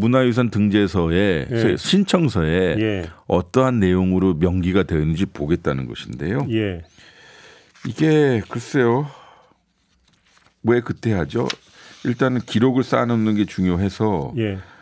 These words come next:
Speaker 1: 사도광산을 등재 신청했었을 때도 이십일 년도 초에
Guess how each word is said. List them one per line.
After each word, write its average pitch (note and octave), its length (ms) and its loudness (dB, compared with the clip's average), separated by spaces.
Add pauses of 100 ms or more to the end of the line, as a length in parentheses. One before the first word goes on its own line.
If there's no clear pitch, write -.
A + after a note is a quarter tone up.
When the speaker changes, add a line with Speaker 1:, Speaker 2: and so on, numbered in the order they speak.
(120)
Speaker 1:
사도광산을 C#3 1040 0
등재 G2+ 480 0
신청했었을 A2+ 960 -4
때도 D#2+ 600 -2 (920)
이십일 A#2 360 0
년도 G#2 280 2
초에 F#2+ 640 -2